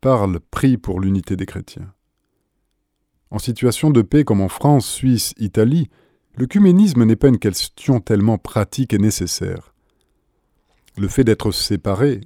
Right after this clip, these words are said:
est ressenti seulement sur le plan théologique, comme une erreur d'histoire, mais n'influence pas le quotidien. En Ukraine, la guerre fait que chaque moment d'absence d'unité est senti de façon existentielle.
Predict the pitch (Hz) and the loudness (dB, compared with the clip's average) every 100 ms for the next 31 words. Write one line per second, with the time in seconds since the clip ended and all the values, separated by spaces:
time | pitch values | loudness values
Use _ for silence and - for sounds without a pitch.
0 | - 120 147 180 170 - 202 143 139 180 | -2 0 0 2 0 0 -2 2 4 4
1 | - 113 107 131 135 - 113 101 90 80 | 0 0 0 0 -2 0 2 2 0 -6
2 | 82 73 - _ _ _ _ - 107 127 | -12 -14 -20 _ _ _ _ -4 2 4
3 | 127 113 113 107 110 - - 92 87 85 | 4 2 0 -2 -4 -6 -4 -2 -4 -8
4 | _ _ _ _ _ - 143 147 - 185 | _ _ _ _ _ 0 0 0 0 0
5 | 123 - - 92 90 - - 87 - 73 | 0 -4 -4 -4 -2 -6 -8 -10 -10 -12
6 | 85 _ _ _ _ _ _ _ _ _ | -14 _ _ _ _ _ _ _ _ _
7 | _ _ _ _ _ - 113 120 120 - | _ _ _ _ _ -6 0 0 0 2
8 | 175 180 160 - 117 113 135 131 127 120 | 4 2 0 0 0 2 2 2 -4 -2
9 | 131 - 147 143 151 143 143 127 123 - | -2 0 -2 2 2 4 4 4 2 0
10 | 135 113 110 123 127 117 - 123 123 _ | -2 -2 -2 0 0 0 -4 -6 -6 _
11 | _ 113 - 107 92 120 101 - 92 - | _ -6 -2 -2 -2 -2 -2 -4 -6 -4
12 | - - 113 92 85 120 - 90 - - | -6 -4 -6 -4 -6 -8 -6 -8 -6 -6
13 | 87 87 101 | -8 -10 -16